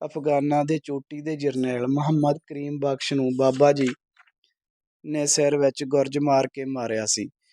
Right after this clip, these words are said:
ਇਸ ਤੋਂ ਬਾਅਦ ਬੜੀ ਹੈਰਾਨੀ ਵਾਲੀ ਘਟਨਾ ਵਾਪਰੀ ਤੇ ਪੂਰੀ ਜੰਗ ਦਾ ਨਕਸ਼ਾ ਬਦਲ ਕੇ ਰੱਖ ਦਿੱਤਾ। ਇੱਕ ਗੁਰੂ ਦਾ ਸਿੰਘ ਭਾਈ ਲਛਮਣ ਸਿੰਘ ਇਸ ਜੰਗ ਵਿੱਚ ਜਹਾਨ ਖਾਨ ਦੇ ਹਾਥੀ ਦੇ ਬਰਾਬਰ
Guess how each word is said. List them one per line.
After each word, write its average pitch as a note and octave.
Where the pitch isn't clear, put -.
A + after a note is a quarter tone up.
ਇਸ E3
ਤੋਂ E3+
ਬਾਅਦ C#3
ਬੜੀ C3
ਹੈਰਾਨੀ C#3
ਵਾਲੀ C#3
ਘਟਨਾ B2+
ਵਾਪਰੀ B2
ਤੇ D3+
ਪੂਰੀ C#3+
ਜੰਗ C3+
ਦਾ C3
ਨਕਸ਼ਾ C3+
ਬਦਲ C3
ਕੇ C3
ਰੱਖ A#2+
ਦਿੱਤਾ। A2
ਇੱਕ D3+
ਗੁਰੂ D3
ਦਾ C#3
ਸਿੰਘ C3+
ਭਾਈ C#3
ਲਛਮਣ C#3+
ਸਿੰਘ C3
ਇਸ C3+
ਜੰਗ C3+
ਵਿੱਚ C3
ਜਹਾਨ C#3
ਖਾਨ C#3+
ਦੇ C#3+
ਹਾਥੀ C3+
ਦੇ C3
ਬਰਾਬਰ B2